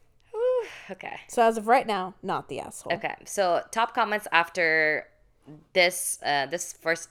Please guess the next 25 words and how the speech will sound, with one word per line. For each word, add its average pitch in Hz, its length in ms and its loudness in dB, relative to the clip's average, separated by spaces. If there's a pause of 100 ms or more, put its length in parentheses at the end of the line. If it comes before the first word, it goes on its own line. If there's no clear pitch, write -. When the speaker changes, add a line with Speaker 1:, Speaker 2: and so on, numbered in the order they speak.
(140)
Speaker 1:
uh, 127 160 -2
incident 156 300 -8
happened 151 260 -6
before 147 300 -6
the 147 80 -6
update - 400 -8
is 135 120 -10
this. - 320 -10 (460)
"Did 180 120 -8
she - 180 -8
not 202 300 -2
understand 165 560 -6
the 151 60 -10
joke?" 139 580 -4 (480)
Um, 131 340 -4 (180)
that 170 140 4
was 226 80 -4
something 233 260 -8
I 208 40 0
was 190 120 -2
considering, 170 520 -6
but 160 100 -2
she - 140 -10
definitely 165 300 -4
under-, 151 120 -10